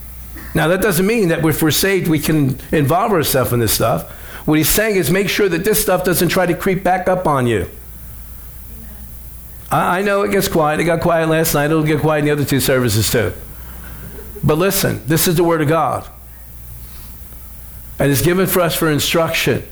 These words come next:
Now, these instruction that God give, gives us, you think it's for him?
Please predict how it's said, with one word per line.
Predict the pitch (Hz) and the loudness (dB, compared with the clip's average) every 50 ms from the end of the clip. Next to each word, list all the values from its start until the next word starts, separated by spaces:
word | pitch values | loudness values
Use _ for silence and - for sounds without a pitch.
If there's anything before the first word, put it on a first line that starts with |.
| - - - - - - - - - - - - - - - - - - - - - - | -16 -18 -18 -18 -18 -18 -18 -18 -18 -18 -18 -18 -18 -18 -18 -18 -18 -18 -16 -16 -6 -2
Now, | - 151 156 143 120 110 - - - - - - - - - - - | 0 0 0 0 -2 -4 -6 -8 -14 -18 -18 -18 -18 -18 -16 -4 0
these | 165 160 147 | 2 2 4
instruction | 170 180 175 - - 214 226 226 - 220 202 | 4 2 2 2 2 2 2 2 2 2 2
that | 185 175 | 2 2
God | 170 185 180 175 165 160 160 | 2 2 2 2 0 0 0
give, | 175 165 160 156 160 | 2 2 2 2 2
gives | 160 165 165 139 | 2 2 2 2
us, | 135 117 104 - | 2 2 2 0
you | 147 | 0
think | 139 147 151 139 | 2 2 2 2
it's | 139 123 | 2 2
for | - 139 131 | 2 2 2
him? | 135 151 175 220 214 | 2 2 0 0 -2